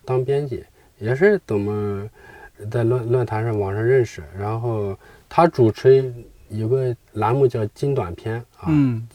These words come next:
Speaker 1: 介绍这个一些外国的短篇小说，我译了几个给他，哎，他马上回-，回信说做一个专辑，然后就从这开始，这是第一次在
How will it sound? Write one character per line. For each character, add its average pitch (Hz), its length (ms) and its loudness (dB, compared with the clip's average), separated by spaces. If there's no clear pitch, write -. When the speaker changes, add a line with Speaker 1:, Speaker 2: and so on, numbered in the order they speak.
Speaker 1:
介 113 200 0
绍 104 180 -2
这 98 180 -2
个 92 240 -8
一 101 100 -6
些 107 140 -6
外 110 220 -2
国 101 120 -2
的 104 160 -4
短 95 160 -6
篇 104 140 -2
小 80 180 -12
说， 82 140 -16
我 107 180 -2
译 156 140 6
了 107 180 4
几 90 220 -8
个 90 160 -10
给 92 160 -4
他， 98 220 -8
哎， 117 140 -2
他 127 200 2
马 110 200 0
上 120 100 0
回-， 107 380 -4
回 107 100 -2
信 110 220 0
说 101 280 -8
做 127 220 4
一 113 160 2
个 107 280 -8
专 127 220 0
辑， 110 300 -2
然 98 340 -2
后 113 100 0
就 104 280 -4
从 110 180 -2
这 113 120 2
开 98 200 -4
始， 82 200 -10
这 101 140 -4
是 - 160 -14
第 127 160 0
一 135 80 2
次 113 280 -2
在 95 340 -8